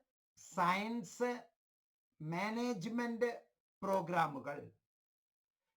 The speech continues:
എം എസ് സി പ്രോഗ്രാമുകൾ എല്ലാ open and distance learning സ്ഥാപനങ്ങൾക്കും ചെയ്യാവുന്നതാണ്, അംഗീകാരമുള്ളതാണ്.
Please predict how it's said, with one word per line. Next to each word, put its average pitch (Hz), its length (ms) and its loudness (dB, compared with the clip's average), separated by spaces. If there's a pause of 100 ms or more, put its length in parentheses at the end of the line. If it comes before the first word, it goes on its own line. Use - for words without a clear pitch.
എം 196 240 2 (140)
എസ് - 120 -6
സി 277 120 2 (160)
പ്രോഗ്രാമുകൾ 151 760 -2 (1120)
എല്ലാ 233 360 8 (580)
open 262 520 6 (220)
and 226 160 2 (180)
distance 196 480 0 (180)
learning 208 460 2
സ്ഥാപനങ്ങൾക്കും 170 960 2 (1160)
ചെയ്യാവുന്നതാണ്, 208 1000 4 (560)
അംഗീകാരമുള്ളതാണ്. 208 1400 2